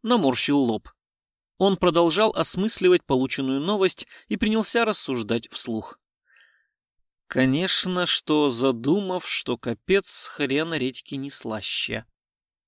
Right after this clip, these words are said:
Зато за Петра я теперь спокоен. И каждый будет на своём месте. Генерал Орлов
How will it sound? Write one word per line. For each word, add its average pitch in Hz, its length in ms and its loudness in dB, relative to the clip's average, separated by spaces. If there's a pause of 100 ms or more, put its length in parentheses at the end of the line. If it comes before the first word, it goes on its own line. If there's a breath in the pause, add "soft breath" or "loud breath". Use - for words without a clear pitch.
(120)
Зато 151 420 2
за 190 140 2
Петра 202 380 2
я 214 140 2
теперь 160 340 -2
спокоен. 110 840 -4 (460)
И 113 160 2
каждый 170 640 -2
будет 170 440 -4
на 131 140 -6
своём 127 520 -4
месте. 107 760 -6 (720)
Генерал 123 480 2
Орлов 113 540 -2